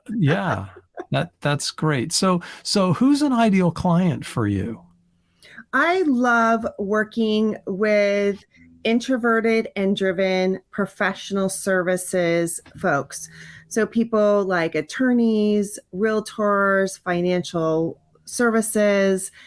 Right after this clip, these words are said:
Speaker 1: uh, other coaches and consultants who have an expertise, and they've been in business enough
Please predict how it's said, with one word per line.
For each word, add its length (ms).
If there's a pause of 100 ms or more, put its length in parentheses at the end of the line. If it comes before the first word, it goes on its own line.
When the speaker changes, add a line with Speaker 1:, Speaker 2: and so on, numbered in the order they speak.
(540)
Speaker 1:
uh, 180
other 300
coaches 420
and 140
consultants 880 (320)
who 160
have 420
an 260
expertise, 1400 (500)
and 160
they've 180
been 180
in 140
business 440
enough 640